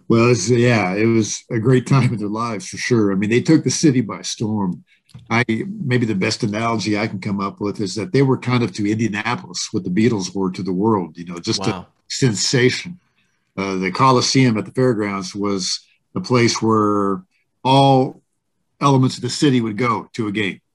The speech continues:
Speaker 1: you know, black, white, rich, poor, young, old, you know, Pacer fans, you know, covered the gamut, and, uh, they really brought the city together. And there was so much excitement in those games, you know, so many great moments out there.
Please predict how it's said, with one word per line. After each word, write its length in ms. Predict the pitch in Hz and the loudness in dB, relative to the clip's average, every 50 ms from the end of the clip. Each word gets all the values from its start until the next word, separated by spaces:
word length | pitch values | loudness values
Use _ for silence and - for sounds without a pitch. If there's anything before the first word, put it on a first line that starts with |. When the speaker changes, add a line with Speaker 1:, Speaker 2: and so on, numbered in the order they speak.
| _ - | _ -12
Speaker 1:
you 140 | 120 98 92 | -12 -10 -10
know, 360 | 87 85 82 82 - - _ _ _ | -10 -12 -12 -14 -16 -20 _ _ _
black, 380 | - 120 120 123 123 120 - _ _ _ - | 0 0 2 2 0 -2 -6 _ _ _ -4
white, 460 | - 107 107 110 110 107 104 92 - | 0 0 2 2 2 0 -2 -6 -8
rich, 480 | - - 110 113 110 95 - - - _ _ _ | -6 -2 0 0 0 -2 -4 -8 -12 _ _ _
poor, 360 | - 113 107 104 104 104 104 | -4 -2 0 0 0 0 0
young, 320 | 101 104 104 110 107 107 | 0 0 0 0 -2 -4
old, 440 | 101 98 104 101 98 101 98 92 92 - _ _ _ _ _ _ _ | -4 -4 -4 -2 -2 -2 -2 -4 -6 -8 _ _ _ _ _ _ _
you 100 | - 107 | -6 -2
know, 120 | 101 101 98 | -2 -2 -2
Pacer 360 | 185 117 113 110 - 113 104 - _ _ _ - | 0 0 0 0 0 -2 -4 -6 _ _ _ -6
fans, 560 | - 117 113 110 110 104 98 101 95 - - | -2 0 0 2 0 0 -2 -4 -4 -4 -4
you 100 | - - | -2 -2
know, 320 | 104 104 95 90 90 - - | -2 -2 -6 -6 -8 -8 -2
covered 280 | - 127 110 104 101 | 0 0 2 2 2
the 40 | 101 | 0
gamut, 360 | 92 110 110 113 101 92 92 92 _ _ _ _ _ _ _ - | 2 2 2 2 2 0 -2 -6 _ _ _ _ _ _ _ -6
and, 420 | 113 104 101 101 98 95 95 92 | -6 -4 -4 -4 -2 -2 -2 -2
uh, 140 | 101 101 101 | -2 -2 -2
they 140 | 101 110 107 | -2 0 0
really 240 | 107 113 113 110 | 2 2 2 0
brought 280 | 104 90 110 107 117 107 | 2 2 4 4 2 2
the 60 | - | 0
city 300 | - - - 117 101 101 | -4 -4 -4 -4 -4 -6
together. 440 | 90 - 95 104 110 117 110 98 - _ _ _ _ _ _ _ _ - | -6 -6 -4 -2 -2 -2 -4 -6 -10 _ _ _ _ _ _ _ _ -6
And 100 | 113 104 | -2 -2
there 60 | 107 | 0
was 120 | 101 95 | 0 0
so 160 | - - 151 143 | 2 4 4 6
much 200 | 131 123 101 - | 6 4 2 0
excitement 600 | - - - - 110 110 120 139 131 120 120 - _ _ - | -4 -4 -2 -2 -2 -2 -2 -2 -4 -6 -6 -8 _ _ -4
in 120 | 123 117 | -2 0
those 240 | 117 117 117 110 107 | 2 2 2 2 2
games, 760 | 104 120 113 113 113 113 113 110 110 104 95 - - - - | 2 2 4 4 2 2 2 0 -2 -2 -4 -4 -4 -4 -4
you 120 | - 127 104 | -4 -6 -4
know, 100 | 101 92 | -6 -4
so 220 | - - 143 127 | -2 0 2 2
many 180 | 120 117 110 107 | 2 0 0 -2
great 380 | 98 98 95 107 110 107 - | -4 -4 -4 -2 -2 -2 -2
moments 360 | - 107 110 110 110 98 - | -2 -2 -2 -2 -4 -4 -4
out 220 | 113 107 104 98 - | -4 -4 -6 -4 -2
there. 340 | 117 113 110 110 107 - | 0 0 0 0 -2 -4